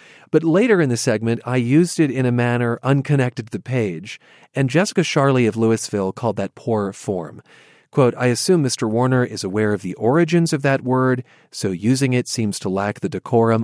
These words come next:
I generally hear and have come to expect from C P R."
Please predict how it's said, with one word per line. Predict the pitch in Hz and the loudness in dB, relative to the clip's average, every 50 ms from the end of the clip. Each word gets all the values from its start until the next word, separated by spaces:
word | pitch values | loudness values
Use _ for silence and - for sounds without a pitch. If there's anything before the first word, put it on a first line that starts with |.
| - - | -4 -8
I | 104 95 | -10 -8
generally | - - 101 101 104 98 104 101 98 95 | -6 -4 -4 -2 -2 0 0 0 -2 -4
hear | - - - 113 110 107 110 | -4 -2 0 2 2 2 0
and | - 101 98 | -2 -4 -8
have | 98 101 - | -10 -12 -10
come | - - 110 98 95 | -6 -4 -4 -4 -2
to | - 117 110 | 0 0 0
expect | 104 - - - - 90 85 82 - - - _ - - _ _ | 0 -2 -4 -6 -6 -6 -8 -8 -12 -18 -20 _ -20 -20 _ _
from | _ - - 104 98 | _ -4 -4 -2 -2
C | - - - 92 | -2 -2 -2 -2
P | - - 95 92 | -4 -4 -4 -6
R." | 85 73 - - | -4 -6 -10 -14